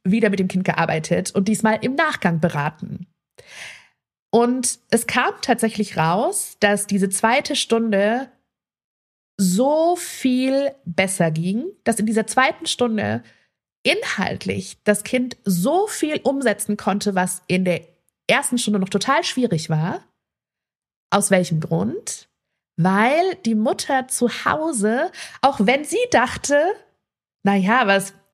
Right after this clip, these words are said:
also so richtig war das jetzt vielleicht auch nicht so“, das Gefühl hatte von, „Ich mach so“, und aber ja kam und mir gleich schon suggeriert hat,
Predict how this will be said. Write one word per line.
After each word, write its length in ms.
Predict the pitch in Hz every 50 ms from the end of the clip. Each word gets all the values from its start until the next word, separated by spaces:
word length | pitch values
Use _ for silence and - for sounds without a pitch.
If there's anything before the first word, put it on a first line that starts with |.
| _ _ _
also 480 | - 190 180 170 170 160 151 160 160 - - _ _
so 120 | - - 170
richtig 500 | - 190 220 220 - 254 254 240 247 208
war 100 | 190 202
das 120 | 214 233 226
jetzt 160 | 208 208 -
vielleicht 240 | 196 185 185 - -
auch 80 | 165 170
nicht 360 | 185 220 269 403 415 - -
so“, 280 | - 311 311 330 392 415 - - - _ _ _ _ _ _ _ _ _ _ _ _ _ _
das 180 | 233 220 -
Gefühl 420 | - 226 - - - 294 330 359 330 -
hatte 260 | 302 294 - - 294
von, 640 | - - - 269 262 269 269 269 277 277 285 294 - _ _ _ _ _ _ _ _ _ _ _ _ _ _ _ _ _ _ _ _ _ _ _ _ _ _ _
„Ich 180 | 247 240 - 214
mach 480 | 233 277 381 - - - - - _ _ _ _ _ _ _ _
so“, 420 | - 196 254 277 330 427 - - _ _ _ _ - _ _ _ _ _
und 240 | 247 269 247 -
aber 120 | - 247 247
ja 120 | 247 254
kam 300 | 247 - - 240 311 349
und 240 | 262 254 226 - -
mir 160 | 220 226 254
gleich 220 | 247 226 226 262 -
schon 160 | 302 269 240
suggeriert 400 | 254 233 226 226 247 254 240 -
hat, 300 | 220 226 220 - -